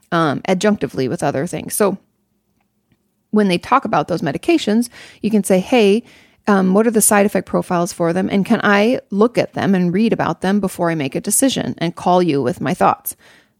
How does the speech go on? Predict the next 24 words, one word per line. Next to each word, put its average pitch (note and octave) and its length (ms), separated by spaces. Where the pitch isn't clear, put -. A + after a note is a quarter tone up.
Totally E3+ 400
fair. - 400
"Or G3 140
can F#3 160
I E3+ 80
see G#3+ 160
you G3+ 120
next F#3+ 380
week E3+ 320
and F#3 80
we F3 80
do D#3+ 140
a F3 40
follow-up F#3+ 600
where E3+ 240
I E3 80
decide G#3 440
what F#3 120
medication D3 560
I C3+ 40
wanna B2+ 200
be - 120
on, - 160
or G3+ 400